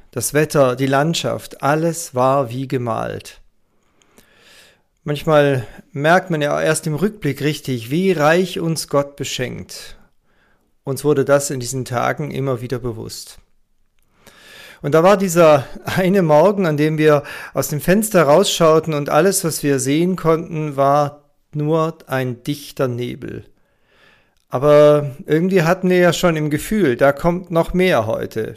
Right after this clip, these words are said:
Wir haben also unsere Fahrräder rausgeholt. Und ich geb's ja zu,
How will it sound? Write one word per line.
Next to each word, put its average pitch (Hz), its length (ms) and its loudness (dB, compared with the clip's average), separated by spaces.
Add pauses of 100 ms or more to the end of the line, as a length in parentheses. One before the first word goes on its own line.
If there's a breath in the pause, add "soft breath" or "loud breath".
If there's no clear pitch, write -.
Wir 131 180 -6
haben 151 140 -2
also 147 260 0
unsere 131 300 -4
Fahrräder 156 640 2
rausgeholt. 139 800 -2 (320)
Und 139 320 -6 (140)
ich - 160 -16
geb's 151 300 0
ja 131 160 2
zu, 151 360 0